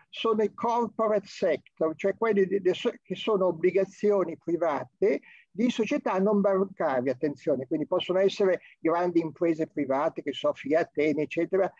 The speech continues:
e l'equivalente degli altri paesi, eh, però non bancarie. Eh, e vedete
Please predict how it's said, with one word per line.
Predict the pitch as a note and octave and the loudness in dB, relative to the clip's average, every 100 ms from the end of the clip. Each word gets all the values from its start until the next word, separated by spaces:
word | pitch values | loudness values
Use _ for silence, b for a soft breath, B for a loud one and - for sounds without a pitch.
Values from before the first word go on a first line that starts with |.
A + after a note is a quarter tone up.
| b | b
e | E3+ | -2
l'equivalente | D3+ - D#3 D3+ E3 E3+ F3+ | -2 0 0 2 2 0 0
degli | D#3+ E3+ | 0 0
altri | D#3+ F#3 | 0 -2
paesi, | G3+ G#3 G3 F#3+ G#3+ - B B B _ | 0 4 4 4 -2 -8 B B B _
eh, | - - G#3 G#3 G3+ G3 | -6 -4 0 2 0 0
però | C4 A#3 F#3 | -2 0 -2
non | E3+ F3+ D#3+ | -2 -2 0
bancarie. | D#3+ D3 - A2+ G#2+ A2+ - _ B B - | -2 -2 -4 -4 -6 -10 -16 _ B B 0
Eh, | F3 F3+ F3 | 4 6 4
e | F3+ G3 | 4 2
vedete | G#3 C4 G#3 F#3+ C4+ - | 2 4 4 4 2 -2